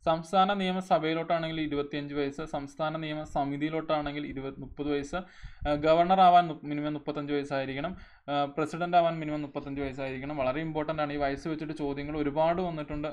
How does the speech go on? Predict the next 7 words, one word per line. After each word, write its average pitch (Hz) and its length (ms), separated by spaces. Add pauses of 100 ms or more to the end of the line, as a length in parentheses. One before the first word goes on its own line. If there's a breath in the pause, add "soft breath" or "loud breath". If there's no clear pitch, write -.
കാരണം 143 420
പ്രഥമ 170 320
പൗരനാകാൻ 180 560
വേണ്ട 170 160
കുറഞ്ഞ 160 280
പ്രായം 151 320
ചോദിച്ചിട്ടുണ്ട്, 143 580